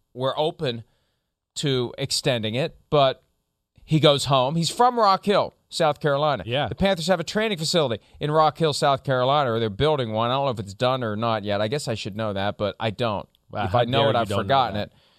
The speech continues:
Speaker 1: How do, how dare you? But it's, Charlotte's right there. Charlotte's right on the other side of the border.
Speaker 2: Yeah.
Speaker 1: He grew up in Rock Hill.
Speaker 2: Right.
Speaker 1: So if I'm gonna go anywhere for the terms of the contract I don't like,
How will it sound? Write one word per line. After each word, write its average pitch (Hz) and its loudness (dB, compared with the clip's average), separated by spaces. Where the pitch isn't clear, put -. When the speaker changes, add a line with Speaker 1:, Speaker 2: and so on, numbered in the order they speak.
Speaker 1:
How 180 4
do, 196 0
how 185 4
dare 180 2
you? 120 -6
But 226 4
it's, 190 -6
Charlotte's 254 0
right 214 2
there. 214 -2
Charlotte's 220 0
right 196 2
on 190 0
the 180 -6
other 175 -4
side 175 2
of 143 0
the 127 -4
border. 180 0
Speaker 2:
Yeah. 180 0
Speaker 1:
He 151 -2
grew 208 4
up 220 0
in 170 -2
Rock 151 2
Hill. 175 0
Speaker 2:
Right. 123 -2
Speaker 1:
So 196 4
if 196 -2
I'm 285 6
gonna 277 0
go 208 6
anywhere 175 2
for 208 2
the 190 0
terms 226 0
of 202 -4
the 190 -6
contract 185 0
I 175 2
don't 160 -2
like, 160 2